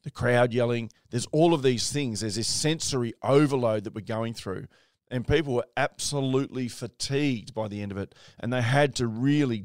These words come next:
dig deep to push themselves through the rounds. Three two-minute rounds, six minutes of work. Doesn't sound like much, but in that environment, it's a lot. Now, you've got to find your own ways of getting uncomfortable. So lessons learned,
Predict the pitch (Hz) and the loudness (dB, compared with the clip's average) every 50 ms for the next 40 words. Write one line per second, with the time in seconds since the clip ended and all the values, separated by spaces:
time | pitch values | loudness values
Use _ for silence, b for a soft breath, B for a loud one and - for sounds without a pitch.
0 | - - 135 135 120 95 - 131 131 127 110 - 113 98 - - 135 - - 120 | -6 -2 0 0 0 0 0 2 2 2 2 -2 -8 -8 -4 -4 -4 -4 -4 -6
1 | 107 - - 117 107 110 - - - 127 113 104 104 104 113 110 104 101 - - | -6 -4 -2 -2 0 -2 -2 -2 -2 -2 -2 -2 -2 -2 -2 -2 -4 -6 -8 -12
2 | - - b b b b b b b - - 147 151 143 127 - 147 135 123 117 | -16 -20 b b b b b b b -8 -2 0 0 0 0 -2 -2 -2 -4 -4
3 | - 117 123 117 104 98 - - - - - - - 135 127 120 - - 110 110 | -4 -4 -4 -4 -6 -6 -6 -4 -4 -4 -4 -4 -4 -2 -4 -2 -4 -4 -2 0
4 | 117 110 101 - - 117 110 120 117 - - 156 170 202 196 160 131 - 107 98 | 2 0 0 0 -4 -4 -2 -2 -2 -2 0 2 2 2 2 2 0 0 -2 -8
5 | - - - - - _ _ _ _ _ _ _ _ _ - 117 120 123 117 123 | -8 -8 -10 -12 -12 _ _ _ _ _ _ _ _ _ -6 -2 0 0 2 4
6 | 123 120 139 147 107 113 107 104 104 107 117 147 - _ _ _ _ _ - 120 | 4 4 2 2 2 2 2 2 2 0 -2 -4 -6 _ _ _ _ _ -8 -6
7 | - - 117 120 151 170 147 - - _ b b b b b b b b - 113 | -4 -2 -2 2 4 4 4 4 0 _ b b b b b b b b -2 0
8 | 117 131 151 143 - 139 123 - - 135 127 123 120 113 98 107 127 135 143 135 | 2 2 2 2 2 0 0 0 -2 -2 0 0 0 -2 0 4 4 6 6 6
9 | 127 120 113 107 110 104 101 101 98 101 95 - 110 104 104 104 104 98 - - | 4 2 0 -2 -4 -4 -4 -4 -6 -8 -8 -8 -6 -6 -6 -6 -8 -8 -8 -8
10 | 113 98 - 101 - 131 120 135 160 180 - - 143 110 113 117 120 151 202 370 | -8 -8 -8 -8 -6 -4 -2 0 0 0 0 0 -4 -4 -2 0 0 0 -2 -4
11 | - | -6